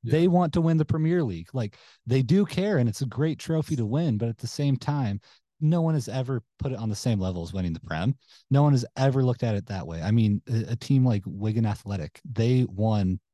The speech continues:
Speaker 1: the F A Cup in twenty twelve. Garbage team. No one knows about 'em. And no one cared about it. It, like, obviously, it was great for their fans 'cause they have a bad side.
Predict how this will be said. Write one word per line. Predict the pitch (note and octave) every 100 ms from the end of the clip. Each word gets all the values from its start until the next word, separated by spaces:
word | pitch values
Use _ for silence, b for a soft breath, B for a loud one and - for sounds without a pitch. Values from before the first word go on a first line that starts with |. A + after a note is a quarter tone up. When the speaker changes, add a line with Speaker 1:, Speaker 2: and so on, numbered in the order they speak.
| _
Speaker 1:
the | F#2
F | G#2
A | G2+
Cup | - F#2 E2+ -
in | F#2
twenty | F#2+ G#2 F2+
twelve. | F2 D#2+ - _
Garbage | - A#2+ G#2+ F2
team. | - D#2 C#2
No | G2 A2
one | A2+
knows | G#2 F2+ -
about | D#2 D#2
'em. | D#2+ F2 B B B B _ G#2
And | G2 F#2 F2+ F2 E2+ - - _ _ _ _
no | G#2+ G2+
one | C3
cared | B2+ D#3+ G3
about | G2+ C#2+ D#2+
it. | -
It, | A2 - -
like, | A2+ F#2+ _ -
obviously, | B2+ D3 -
it | C3
was |
great | G#2+ B2+ A#2
for | A2+
their | A2+ D3+
fans | G2 F#2 F#2+ -
'cause | G2+ -
they | G#2+
have | G#2 G2+ F#2
a | -
bad | F2 G2 G2 -
side. | - A#2+ F#2 E2